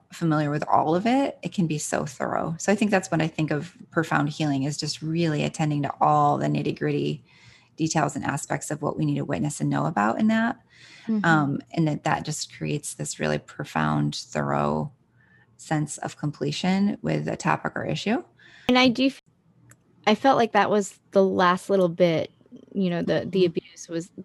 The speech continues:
Speaker 2: the last little bit that I needed to let go of. In, in, you know, when it came to that, I'm obviously still working on feelings of worth-, worthlessness and,
Speaker 1: Mm-hmm.
Speaker 2: you know, judgment and all of that.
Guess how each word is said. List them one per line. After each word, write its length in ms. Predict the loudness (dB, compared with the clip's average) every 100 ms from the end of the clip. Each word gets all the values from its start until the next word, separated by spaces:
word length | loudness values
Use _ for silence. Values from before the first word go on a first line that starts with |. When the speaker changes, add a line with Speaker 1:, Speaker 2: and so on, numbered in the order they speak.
| _
Speaker 2:
the 120 | -2
last 360 | 2 2 0 0
little 180 | 2 2
bit 320 | 2 0 2
that 100 | 0
I 100 | 0
needed 540 | 0 0 0 -2 -2
to 120 | -2 -4
let 240 | -4 -4
go 240 | 0 2 2
of. 240 | 0 -6 _ -20 -20 -16 2
In, 300 | 8 8 8 6
in, 280 | 6 6 6
you 140 | 4
know, 180 | 6 4
when 440 | 2 0 4 6
it 120 | 4 2
came 220 | 0 2
to 80 | 4
that, 200 | 4 6
I'm 180 | 4 2
obviously 600 | 2 2 2 0 0 -2
still 400 | 0 2 4 4
working 380 | 2 2 -4
on 160 | -2 -4
feelings 440 | -6 -4 -4 -4
of 160 | -6 -6
worth-, 320 | -4 -4 -4
worthlessness 1040 | -8 -4 -4 -4 -6 -6 -6 -6 -4 -6 -8
and, 300 | -8 -8 -8
Speaker 1:
Mm-hmm. 440 | -2 0 0 0
Speaker 2:
you 100 | -2
know, 240 | -4 -6 -6
judgment 720 | 0 2 2 0 -2 -2 -2
and 280 | -2 -4 -2
all 260 | 0 2
of 160 | 2 0
that. 340 | 0 0 -2